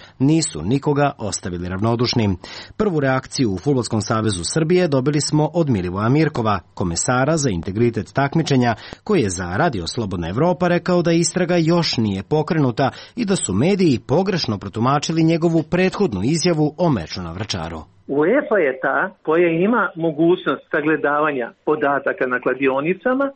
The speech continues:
Speaker 2: i ona će, ukoliko za ovu utakmicu, odnosno i za druge utakmice, dođe do nekih drastičnih padova ili povećanja kvota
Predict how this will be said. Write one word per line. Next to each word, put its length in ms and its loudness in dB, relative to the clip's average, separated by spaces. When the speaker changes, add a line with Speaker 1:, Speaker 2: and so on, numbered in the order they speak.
Speaker 2:
i 100 4
ona 320 2
će, 100 0
ukoliko 720 2
za 80 2
ovu 220 4
utakmicu, 500 -4
odnosno 400 2
i 120 -2
za 140 0
druge 220 4
utakmice, 460 -2
dođe 380 2
do 160 -4
nekih 340 -2
drastičnih 680 -2
padova 460 2
ili 260 -2
povećanja 720 0
kvota 420 0